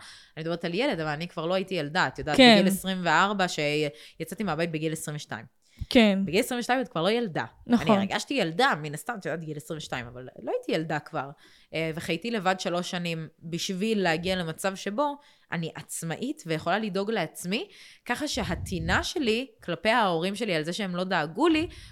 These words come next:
Speaker 1: פשוט נעלמה, כי
Speaker 2: נעלמה.
Speaker 1: כבר לא הייתי צריכה אותם.
Speaker 2: נכון.
Speaker 1: כבר לא הייתי זקוקה להם. את מבינה? כאילו, הטינה הזאת שהייתה לי ל-,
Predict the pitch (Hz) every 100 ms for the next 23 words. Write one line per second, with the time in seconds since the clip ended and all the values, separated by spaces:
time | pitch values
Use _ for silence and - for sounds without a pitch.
0 | - 180 240 247 269 262 175 175 214 240
1 | 233 208 175 190 226 240 - 180 170 156
2 | 170 160 160 160 120 - - 240 - 175
3 | 175 202 226 233 - 180 - 170 151 135
4 | 127 135 160 160 175 226 233 180 156 -
5 | 170 185 233 254 190 156 147 196 233 277